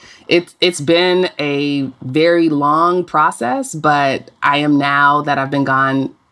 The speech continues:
eighteen months or so, something like that, a little over a year, um, I'm now starting to f-, see, see the returns. Like, I can look at the results that I wanted in my, the wa-, the results that I said I wanted and what I actually created, and,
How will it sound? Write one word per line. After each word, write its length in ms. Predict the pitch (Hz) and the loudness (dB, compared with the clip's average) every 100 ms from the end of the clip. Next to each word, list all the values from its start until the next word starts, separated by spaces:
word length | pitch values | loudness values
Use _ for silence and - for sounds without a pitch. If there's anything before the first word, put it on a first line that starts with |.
| - | -2
eighteen 400 | 135 127 147 139 | -2 0 0 2
months 340 | 135 135 135 | 0 -2 -2
or 60 | 139 | -2
so, 480 | 135 131 135 135 - _ _ _ _ - - _ - | 0 2 2 0 -6 _ _ _ _ -20 -20 _ -6
something 260 | 147 123 | -4 -2
like 160 | 127 127 | -4 -2
that, 180 | 139 - | -2 0
a 40 | |
little 200 | 247 208 | 2 2
over 160 | 156 147 | 2 0
a 60 | |
year, 340 | 139 135 139 - - - - | 0 -2 -4 -6 -18 -20 -4
um, 260 | 135 131 131 | 0 0 0
I'm 120 | 156 156 | 2 2
now 200 | 139 143 | 2 0
starting 400 | - 143 143 143 | 0 0 0 -4
to 140 | - | -6
f-, 180 | 135 - | -8 -12
see, 460 | - - 156 147 143 | -14 -4 0 2 0
see 180 | - 170 | -2 0
the 100 | 156 | 0
returns. 480 | 139 - - 123 127 | 0 0 0 -2 0
Like, 140 | 131 | 0
I 60 | 139 | 0
can 160 | - 131 | 0 2
look 340 | 135 139 - | 2 0 -2
at 360 | 127 127 120 - - 143 | -2 0 -2 -4 -8 -4
the 80 | |
results 420 | 135 131 135 139 - | -2 0 0 0 -2
that 100 | 131 | -2
I 100 | 127 | 0
wanted 340 | 151 214 208 | 2 2 2
in 120 | 196 | 0
my, 540 | 190 180 175 170 165 - _ - | 0 0 0 -2 -2 -6 _ -6
the 100 | 147 | -4
wa-, 200 | 151 - | -2 -4
the 80 | 151 | -2
results 300 | 156 175 185 | 0 2 2
that 80 | 180 | -2
I 40 | |
said 160 | 156 170 | 0 0
I 80 | 147 | 0
wanted 440 | 156 175 175 170 | 2 2 2 0
and 160 | 143 147 | 0 0
what 100 | 147 | 0
I 40 | |
actually 400 | 135 147 - 147 | -2 -4 -2 -4
created, 500 | 135 165 180 156 147 | -2 0 0 2 0
and, 480 | 139 127 135 135 135 | -2 -2 0 0 -2